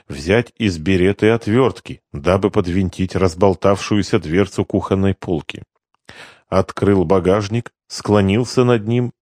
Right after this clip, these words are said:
и тут тихий голос за моей спиной со смешком произнес: вот как проходит, оказывается, срочная служба у некоторых дезертиров. У меня, находящегося в положении крайне беспомощном,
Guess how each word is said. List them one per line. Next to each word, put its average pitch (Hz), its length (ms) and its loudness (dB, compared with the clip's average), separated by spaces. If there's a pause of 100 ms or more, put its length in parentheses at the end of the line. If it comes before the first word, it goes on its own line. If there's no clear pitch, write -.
(220)
и 92 160 2
тут 117 440 0 (380)
тихий 113 440 0
голос 110 400 2
за 107 180 0
моей 127 320 2
спиной 123 460 -2
со 104 180 -4
смешком 101 580 -2
произнес: 104 640 -4 (680)
вот 135 480 2
как 185 240 0
проходит, 151 720 0
оказывается, 113 800 2
срочная 113 640 2
служба 104 500 0
у 104 100 6
некоторых 104 580 0
дезертиров. 110 840 0 (880)
У 82 80 -8
меня, 82 420 -2 (160)
находящегося 92 880 -2
в - 100 -8
положении 90 680 0
крайне 90 460 0
беспомощном, 87 880 -4